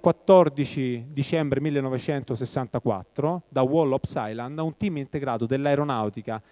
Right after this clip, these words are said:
e del Centro Nazionale delle Ricerche lancia il San Marco uno. L'Italia diventa il terzo paese al mondo, dopo l'Unione Sovietica e gli Stati Uniti, a lanciare un proprio satellite.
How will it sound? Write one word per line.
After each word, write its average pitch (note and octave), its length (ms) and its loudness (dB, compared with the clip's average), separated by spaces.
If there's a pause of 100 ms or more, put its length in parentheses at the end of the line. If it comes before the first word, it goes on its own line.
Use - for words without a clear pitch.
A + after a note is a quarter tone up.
e D3+ 100 -4
del D#3 140 2
Centro D#3 300 -2
Nazionale E3 360 -2
delle F3+ 140 0
Ricerche G#3+ 420 -2
lancia F3 680 2 (260)
il D#3+ 140 -4
San E3+ 200 -4
Marco D3+ 360 -4
uno. G2+ 320 -4 (840)
L'Italia F#3 420 0
diventa B2 760 0 (540)
il D3 320 -6
terzo A3 400 4
paese F3 320 2
al D#3 100 2
mondo, A#2+ 420 2
dopo D#3 240 4
l'Unione D#3+ 320 2
Sovietica C3+ 420 2
e D3 40 0
gli D#3 80 0
Stati F3+ 240 0
Uniti, G#3+ 180 0
a F3+ 40 4
lanciare E3 320 0
un E3+ 80 -2
proprio D3 260 0
satellite. G#2+ 600 -6